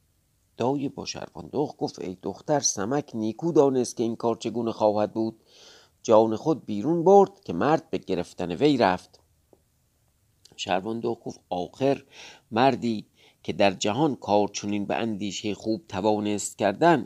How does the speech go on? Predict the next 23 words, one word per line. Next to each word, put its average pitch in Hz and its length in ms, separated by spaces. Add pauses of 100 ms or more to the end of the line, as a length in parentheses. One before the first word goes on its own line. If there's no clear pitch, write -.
(160)
اگر 98 340 (100)
اینقدر 113 760 (500)
بر 98 240
وی 101 280
فرو 107 340
رفتی 123 400
نشایستی. 120 880 (220)
او 123 200
رفت 185 440
تا 104 220
حال 95 380
ما 117 260
به - 180
چه - 160
رسد. 87 520
آن 127 200
حرامزاده 107 720
تاج 117 460
دخت 185 300
ما 101 180
را 104 160
در 98 160
سپرد." 101 460